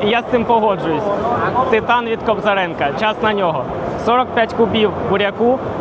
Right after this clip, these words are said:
на найстабільнішій підвісці в світі А Д Р.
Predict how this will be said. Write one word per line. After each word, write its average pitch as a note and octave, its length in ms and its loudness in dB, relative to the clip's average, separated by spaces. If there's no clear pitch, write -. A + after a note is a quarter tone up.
на G3+ 80 2
найстабільнішій A3+ 680 0
підвісці G#3+ 600 2
в - 20 -6
світі G3+ 560 2
А G3 140 2
Д G3 180 0
Р. D3+ 140 0